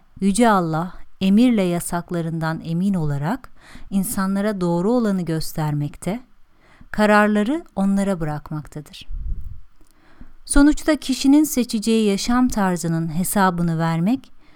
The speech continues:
yine kişiye kalmış bir durumdur. İnananlara düşense dünya hayatının süsüne aldanıp gaflet içinde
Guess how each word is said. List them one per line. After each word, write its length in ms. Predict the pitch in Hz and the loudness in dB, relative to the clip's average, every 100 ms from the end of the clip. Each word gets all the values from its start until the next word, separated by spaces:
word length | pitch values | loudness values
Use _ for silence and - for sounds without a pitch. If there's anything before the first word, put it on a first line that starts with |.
| - - - | -20 -8 6
yine 320 | 277 254 262 | 8 8 6
kişiye 440 | - 190 - 208 | 0 0 4 2
kalmış 540 | 208 180 156 147 - - | 2 0 0 0 -2 -2
bir 180 | 151 131 | -4 -6
durumdur. 500 | 147 143 139 151 - - - - - - - - 208 | -4 -4 -6 -10 -8 -8 -8 -12 -16 -18 -20 -8 2
İnananlara 720 | 214 214 208 208 214 240 214 | 4 4 4 2 4 4 4
düşense 760 | 202 - 262 277 - 156 202 - - - - - | 2 4 4 2 0 -2 -2 -8 -20 -20 -20 -2
dünya 480 | 190 202 233 269 233 | 4 6 6 6 4
hayatının 600 | 208 190 175 - 170 165 | 4 2 0 0 -2 0
süsüne 540 | 165 - 180 196 196 170 | -2 -2 -2 2 2 2
aldanıp 500 | 165 156 156 196 - - - - - - | -2 0 -2 -2 0 -2 -2 -12 -18 -4
gaflet 460 | 185 180 - 220 - | 4 8 8 8 -2
içinde 500 | - - 170 156 | -8 -4 -4 -4